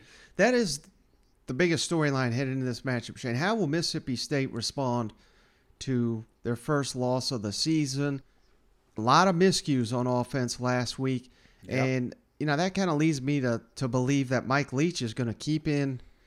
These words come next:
Speaker 1: Will Rogers. He, he did it in the <laughs> opener, too, but leave in his starters. Gotta correct these issues before they jump back into S E C play.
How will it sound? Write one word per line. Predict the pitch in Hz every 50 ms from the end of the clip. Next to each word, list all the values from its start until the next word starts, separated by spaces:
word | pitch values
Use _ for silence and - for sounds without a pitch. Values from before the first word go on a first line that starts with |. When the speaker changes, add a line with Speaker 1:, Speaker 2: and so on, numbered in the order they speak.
| _ _ _ _ _ _ -
Speaker 1:
Will | 117 135 156 156
Rogers. | 135 143 143 147 156 151 156 156 117
He, | 123 135
he | - 107 117 120
did | 113 139 151
it | 147 151
in | 113
the | 139 139 147
<laughs> |
opener, | 180 196 - 156 135 131
too, | 127 - 165 185 190 160
but | 117 127 123 - - - - - -
leave | - 131 156 185 196 170
in | 196 185
his | 180 170 170 151
starters. | - - - 151 147 147 143 135 143 143 131 -
Gotta | - - - 139 147 170 180 180 170
correct | - - 147 143 135 147 143 135 -
these | 143 135 127 117 127
issues | 143 143 127 - 147 135 117
before | - 123 - - 139 131
they | 131 123
jump | 113 104 123 139 147 143 -
back | 143 143 139 135 -
into | 147 143 135 131 131
S | 127 131 135 127 -
E | - 139 127
C | - - 143 131 120
play. | - - 147 147 147 147 143 139